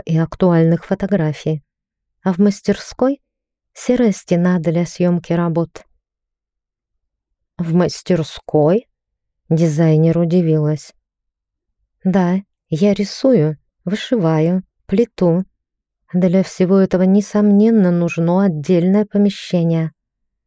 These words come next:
Секлетиня надавила голосом, даже не подумав поворачиваться за поддержкой к Горецкому. Она просто поняла, что ей действительно придётся жить в этом доме.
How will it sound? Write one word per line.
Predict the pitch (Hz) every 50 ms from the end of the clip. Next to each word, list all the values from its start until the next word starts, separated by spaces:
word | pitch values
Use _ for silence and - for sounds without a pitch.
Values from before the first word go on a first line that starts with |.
| _ _ _ _ _ _ _ _ _
Секлетиня | - - - - 139 - 143 139 143 139 - - - 156 151 151 151 151 151
надавила | 156 160 156 139 160 160 160 160 160 160 160
голосом, | 147 151 147 - 202 208 180 143 143 147 143 - - 147 151 151 147 143
даже | 139 160 165 170 160 202
не | 208 214
подумав | 202 - 233 226 202 190 185 190 202 190 - -
поворачиваться | - 190 185 190 190 185 160 147 - - 147 147 151 - - 156 151
за | 147 160 -
поддержкой | - 175 175 156 151 165 147 - - - - 151
к | 147
Горецкому. | 151 160 170 180 180 170 147 143 - - - - - - 147 147 151 147 147 143 _ _ _ _ _ _ _ _ _ _ _ _ _ _ _ _ _ _
Она | - 175 175 180 180
просто | 180 - 175 175 170 - - - 151 143
поняла, | - 160 160 160 165 165 170 196 226 240
что | - - - - 156
ей | 156 135 165 165 143
действительно | 131 151 151 - - - - 143 139 156 196 240 262 - - 180 160 160 160 156 147
придётся | - 160 156 147 156 160 143 - - 170 165
жить | 156 185 180 147 -
в | 160
этом | 170 170 202 208 214 208
доме. | 196 160 156 156 151 147 143